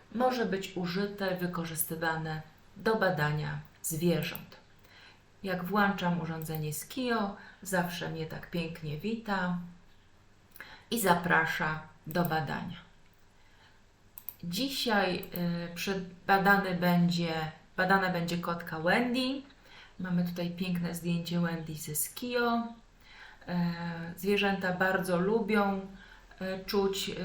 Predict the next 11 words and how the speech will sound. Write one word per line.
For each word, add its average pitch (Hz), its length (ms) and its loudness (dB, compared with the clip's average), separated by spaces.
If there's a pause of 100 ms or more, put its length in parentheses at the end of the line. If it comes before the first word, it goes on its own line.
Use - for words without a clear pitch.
(480)
przepływ 202 800 -2
impulsów 190 600 -2
elektrycznych, 180 1000 -4
tych 170 180 -12
fal 214 280 4
elektromagnetycznych, 170 1000 -2
które 165 260 -4
płynie 160 420 -6
z - 60 -8
Skio, 214 560 -4 (800)
czyli 208 340 -2